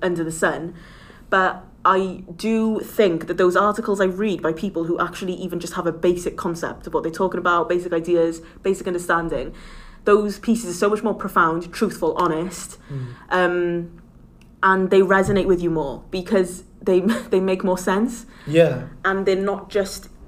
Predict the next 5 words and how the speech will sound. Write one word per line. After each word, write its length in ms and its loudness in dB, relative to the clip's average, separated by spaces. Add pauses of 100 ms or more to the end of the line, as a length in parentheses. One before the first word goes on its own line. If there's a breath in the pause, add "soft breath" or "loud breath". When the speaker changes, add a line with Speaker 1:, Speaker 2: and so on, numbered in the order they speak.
Speaker 1:
pushing 360 2
the 120 4
agenda 560 4
of 120 -4
whatever, 880 -4